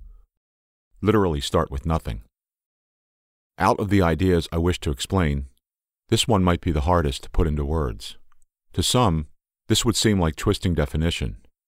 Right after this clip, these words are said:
a play of words. But allow yourself to be open, what nothing really would mean.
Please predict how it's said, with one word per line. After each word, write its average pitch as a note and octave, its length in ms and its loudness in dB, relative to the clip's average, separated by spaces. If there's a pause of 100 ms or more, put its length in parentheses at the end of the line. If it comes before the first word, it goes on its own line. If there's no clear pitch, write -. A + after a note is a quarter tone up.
(400)
a - 80 -4
play A2 240 2
of E2+ 140 2
words. D2+ 560 0 (540)
But F2 120 0
allow A2 220 2
yourself A2 400 2
to - 80 -8
be D#2+ 180 2
open, D2+ 400 0 (520)
what F2 140 -2
nothing F2 540 0 (160)
really E2+ 240 4
would D2 220 0
mean. C#2+ 300 -2